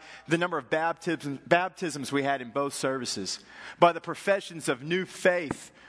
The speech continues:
we had in both services. You feel it on Sunday morning as the sanctuary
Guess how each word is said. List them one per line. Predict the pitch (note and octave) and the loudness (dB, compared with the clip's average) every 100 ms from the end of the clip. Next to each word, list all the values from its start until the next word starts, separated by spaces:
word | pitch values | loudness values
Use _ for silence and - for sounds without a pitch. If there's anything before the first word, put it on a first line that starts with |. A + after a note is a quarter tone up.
| - | -4
we | C#3+ C#3+ | 0 0
had | C3+ B2+ A#2 G2+ G2+ - - | 0 0 -2 -6 -10 -18 -6
in | C3 | -2
both | A#2+ C3 - | 0 -2 -2
services. | - A#2+ G#2+ - G2+ F2 - - - | -2 -2 -4 -6 -6 -6 -10 -14 -6
You | D3+ | -4
feel | - G#3+ G#3 | 2 2 2
it | F#3+ | 0
on | F3+ | -2
Sunday | - G#3 G3 F#3 | 0 0 0 -2
morning | D#3+ F#3 F#3+ E3 D3 | 0 -2 0 0 -2
as | C#3+ | -2
the | D3 | -4
sanctuary | - F3+ F3+ F#3+ - D#3+ D3+ C#3+ B2+ | 0 0 -2 -4 -2 0 2 2 -2